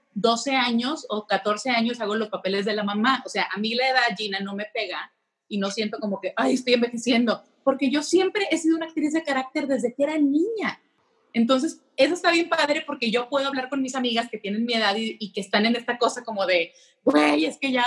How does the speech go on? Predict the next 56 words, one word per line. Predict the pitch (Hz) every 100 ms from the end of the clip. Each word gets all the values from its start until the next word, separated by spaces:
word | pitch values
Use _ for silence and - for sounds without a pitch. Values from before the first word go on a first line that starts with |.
| 254 254
este, | 247 220 208 196 185 190 190
ya | 226
me | 233 254
quiere | 247 247
hundir | 240 233 233 220
Dana | 226 226 -
Paola, | 214 220 247 269 262
que | -
tiene | 208 214 226
veinticinco | 220 - 226 254 226 247
<laughs> | 247 294
años, | 285 190
güey". | 170 160
Y | 220
yo | 262 277
digo, | 294 285 -
"Pues | 330 -
sí, | 339 403 415
mi |
amor, | 311 269 302 302
o | 294
sea, | 269 269 294 220
no | 240 262
pasa | 311 320
nada", | 285 302 233
pero | 240 233
porque | 240 247 233
yo | 208 262 262 320 - _ _ _ _
tengo | - 254 269
ese | 269
privilegio | 247 302 320 339 302 247 202 233 392 _
de | 196 220
no |
haber | 220 240 247
pasado, | 247 254 233
de | 233
no | 226
pasar | 233 254 269
por | 277
ese | 269 269
duelo, | 247 269 254 226
porque | 233 220 240
siempre | 294 294 311
me, | 294 294 294 -
o |
sea, | 240
ya | 233 277
por | 311 -
fin | 302 370
me | 302
veo | 240 262
de | 254
la | 208 220
edad | -
que | 226
tengo. | 226 311 320 -